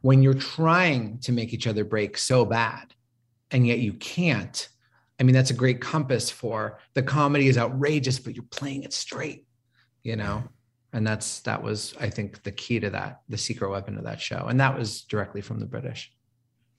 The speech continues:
Speaker 2: And it's almost like a stare down contest with your best friend.
Speaker 1: Yeah.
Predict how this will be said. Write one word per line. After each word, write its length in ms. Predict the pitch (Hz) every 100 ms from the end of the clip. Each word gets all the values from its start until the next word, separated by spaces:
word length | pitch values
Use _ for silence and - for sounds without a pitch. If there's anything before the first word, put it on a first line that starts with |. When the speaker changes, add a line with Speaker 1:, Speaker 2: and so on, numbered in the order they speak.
| _ _
Speaker 2:
And 140 | - 127
it's 140 | 127
almost 340 | 131 127 120 107
like 180 | 101
a 60 | 92
stare 300 | - 101 104
down 260 | 95 85 76
contest 560 | 82 78 73 78 73
with 120 | 78 71
your 80 | 73
best 240 | 78 76
friend. 380 | - 85 71 76 - _ _ _ _ _ _ -
Speaker 1:
Yeah. 260 | 156 -